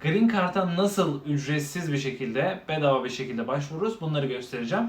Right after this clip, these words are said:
Videoya geçmeden önce arkadaşlar, hala kanalıma abone değilseniz abone olmayı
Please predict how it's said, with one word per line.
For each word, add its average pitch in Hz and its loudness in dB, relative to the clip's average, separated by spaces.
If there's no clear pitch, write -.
Videoya 214 2
geçmeden 202 0
önce 180 2
arkadaşlar, 170 0
hala 196 8
kanalıma 165 0
abone 156 2
değilseniz 151 0
abone 147 0
olmayı 143 -2